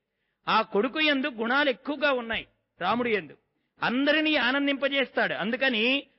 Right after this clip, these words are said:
తన కొడుకులందరిలో కూడా రాముడంటే దశరథుడికి కొంచెం ప్రీతి ఎక్కువ.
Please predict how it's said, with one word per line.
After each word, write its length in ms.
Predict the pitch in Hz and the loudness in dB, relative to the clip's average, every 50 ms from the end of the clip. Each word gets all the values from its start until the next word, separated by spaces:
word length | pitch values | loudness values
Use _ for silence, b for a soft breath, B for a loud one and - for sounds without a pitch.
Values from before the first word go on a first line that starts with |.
| _ _ - | _ _ -4
తన 120 | 202 214 214 | -2 -2 -2
కొడుకులందరిలో 960 | - - 202 214 269 - - 311 302 254 233 254 269 285 285 302 302 302 294 | -2 0 -2 -2 -2 -2 -2 -2 -2 -2 -2 0 0 0 2 2 2 2 0
కూడా 320 | 285 294 262 254 240 254 269 | 0 0 -2 -2 0 0 0
రాముడంటే 680 | 269 247 196 214 240 269 285 277 269 233 208 254 262 247 | 0 2 0 0 0 0 0 -2 -2 -2 -2 -2 -2 -2
దశరథుడికి 600 | 202 202 - - 247 247 247 233 220 226 208 285 | -2 -4 -4 -4 -4 -2 -2 -2 -4 -4 -6 -8
కొంచెం 480 | 269 - 247 254 294 294 294 320 302 294 | -4 0 0 0 0 0 0 0 0 0
ప్రీతి 360 | 269 262 233 226 - 226 208 | 0 0 -2 -2 -2 -4 -4
ఎక్కువ. 300 | 190 - - 175 147 | -4 -6 -8 -12 -12